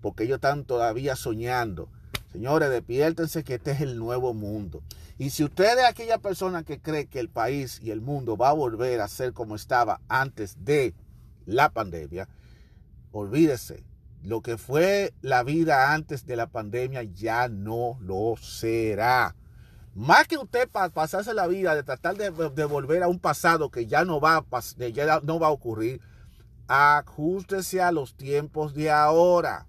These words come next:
y prepárese y aprendamos de todo lo que pasamos por esta pandemia, por esta crisis,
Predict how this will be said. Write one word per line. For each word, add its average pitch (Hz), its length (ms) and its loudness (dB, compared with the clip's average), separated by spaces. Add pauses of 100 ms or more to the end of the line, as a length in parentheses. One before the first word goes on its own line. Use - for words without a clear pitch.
(480)
y 131 180 -12
prepárese 147 1040 4 (340)
y 147 120 -2
aprendamos 185 1000 2
de 160 140 -4
todo 233 280 2
lo 302 100 2
que 269 120 -6
pasamos 196 580 2
por 131 240 -4
esta 185 220 0
pandemia, 160 600 -2
por 110 200 -6
esta 196 240 2
crisis, 180 540 -2